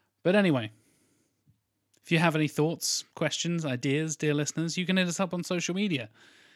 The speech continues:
If you haven't seen Crouching Tiger, Hidden Dragon, the first one, go and fucking watch it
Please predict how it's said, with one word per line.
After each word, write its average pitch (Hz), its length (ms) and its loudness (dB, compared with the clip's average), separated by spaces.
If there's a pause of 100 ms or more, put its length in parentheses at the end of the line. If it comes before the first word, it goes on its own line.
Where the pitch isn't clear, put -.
(120)
If - 80 -20
you 139 80 -4
haven't 156 300 2
seen 170 380 0
Crouching 165 360 0
Tiger, 156 260 0
Hidden 151 220 0
Dragon, 147 260 0
the 123 60 -2
first 165 320 -4
one, 82 200 -6 (500)
go 170 120 0
and 190 120 0
fucking 170 380 -4
watch 175 280 -2
it 147 180 -6